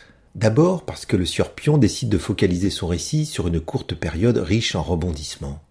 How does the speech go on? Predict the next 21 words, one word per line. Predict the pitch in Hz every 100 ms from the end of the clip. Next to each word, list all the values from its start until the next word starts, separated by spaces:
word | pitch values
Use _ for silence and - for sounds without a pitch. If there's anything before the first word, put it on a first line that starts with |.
| _
La | - 98
période | 147 156 143
durant | 101 92
laquelle | 85 82 165
Léopold | 123 82 80 98 82
Mozart, | 85 104 165 160
le | 87
père, | 78 135 160
a | 104
trimballé | - 113 95 98
sa | 95 80
progéniture, | - 87 76 76 78 123 151 135
à |
savoir | 80 80 73 76 73 -
le | 82
jeune | 76 71
Wolfgang, | 65 78 110 160 180 113 -
Wolfi | 85 87 - 104
pour | -
les | 90 -
intimes, | 113 - 196 185